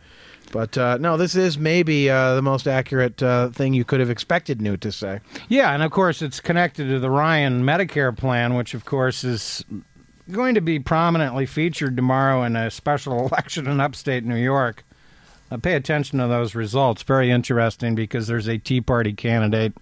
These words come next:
Speaker 2: uh, in the special election that may allow the Democrat to win with, uh, forty-ish, uh, to forty-five percent. Um, I suspect at the last second, many of the Tea Party folks will abandon their candidate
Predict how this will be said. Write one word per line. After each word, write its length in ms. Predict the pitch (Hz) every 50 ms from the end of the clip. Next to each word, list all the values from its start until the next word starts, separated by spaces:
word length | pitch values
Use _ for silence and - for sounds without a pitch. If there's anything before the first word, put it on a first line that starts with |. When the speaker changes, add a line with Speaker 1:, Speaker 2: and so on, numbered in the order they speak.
| _ - - - - - - -
Speaker 2:
uh, 100 | - 123
in 200 | 117 - 131 127
the 100 | 123 120
special 480 | 117 - - 143 139 127 - - 135 117 113
election 480 | 117 131 143 147 - - 143 120 113
that 120 | 113 110 -
may 280 | 117 120 123 127 127
allow 320 | 107 107 110 117 117 117 107
the 80 | 107
Democrat 640 | 104 117 120 123 127 120 - - 117 113 110 110 - _ - _ - _ _ _ _ - -
to 120 | 160 156
win 520 | 151 160 202 240 240 160 135 151 180 175 - - -
with, 340 | 107 117 120 120 - - - - - -
uh, 220 | 123 123 127 127 117 _ _ - - - - - - - - - _
forty-ish, 840 | - - - 147 143 143 139 135 135 135 131 - - - - - - -
uh, 160 | 131 127 123
to 120 | 110 - 123
forty-five 680 | - 147 135 135 127 120 - 143 131 131 123 - -
percent. 540 | - 127 - - - 135 135 135 135 127 - - _ _ _ - - - - - - - _ _ -
Um, 560 | 120 120 120 120 117 113 113 117 107 104 82 - - -
I 200 | 123 143 151 143
suspect 520 | - - 131 - - - 143 139 139 -
at 80 | 127 -
the 80 | 127
last 320 | 110 113 123 123 120 117 -
second, 380 | - 120 120 107 - 117 107
many 180 | 110 113 110 110
of 60 | 107 101
the 60 | 98
Tea 220 | - - 123 113
Party 440 | - - 120 117 113 113 110 107 - _ _ _ - - - - - - - -
folks 420 | - - 185 180 170 147 - -
will 320 | 143 135 135 131 127 131 104
abandon 600 | 110 120 127 139 147 151 147 139 127 127 127 123
their 140 | 127 - - -
candidate 720 | - - 151 143 139 135 127 120 117 117 113 113 113